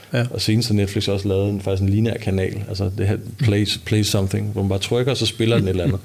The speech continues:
Speaker 1: <laughs>
Speaker 2: Og det er jo det, som lineær T V. Så det er sjovt, at vi er lidt efterligner hinanden. Vi kommer
Speaker 1: Ja, det er
Speaker 2: fra
Speaker 1: meget
Speaker 2: hver
Speaker 1: sjovt.
Speaker 2: sit,
Speaker 1: Det er
Speaker 2: vi
Speaker 1: meget
Speaker 2: kommer
Speaker 1: sjovt,
Speaker 2: fra hver
Speaker 1: ja.
Speaker 2: sit ståsted, men vi ender
Speaker 1: Ja, ja.
Speaker 2: med at have lidt af de samme
Speaker 1: Ja.
Speaker 2: funktionaliteter.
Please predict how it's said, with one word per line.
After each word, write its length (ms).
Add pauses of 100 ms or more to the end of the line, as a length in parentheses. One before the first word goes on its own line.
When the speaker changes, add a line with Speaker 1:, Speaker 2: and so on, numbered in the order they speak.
(180)
Speaker 1:
<laughs> 300
Speaker 2:
Og 60
det 80
er 40
jo 60
det, 140
som 140
lineær 280
T 120
V. 200
Så 160 (320)
det 80
er 40
sjovt, 260
at 60
vi 80
er 60
lidt 160
efterligner 440
hinanden. 300
Vi 60
kommer 240
Speaker 1:
Ja, 60
det 60
er 20
Speaker 2:
fra 80
Speaker 1:
meget 140
Speaker 2:
hver 60
Speaker 1:
sjovt. 160
Speaker 2:
sit, 80
Speaker 1:
Det 40
er 40
Speaker 2:
vi 20
Speaker 1:
meget 180
Speaker 2:
kommer 120
Speaker 1:
sjovt, 80
Speaker 2:
fra 60
hver 100
Speaker 1:
ja. 60
Speaker 2:
sit 160
ståsted, 420
men 140
vi 80
ender 140
Speaker 1:
Ja, 100
ja. 60
Speaker 2:
med 80
at 180
have 120
lidt 160
af 100
de 80
samme 400 (300)
Speaker 1:
Ja. 80
Speaker 2:
funktionaliteter. 600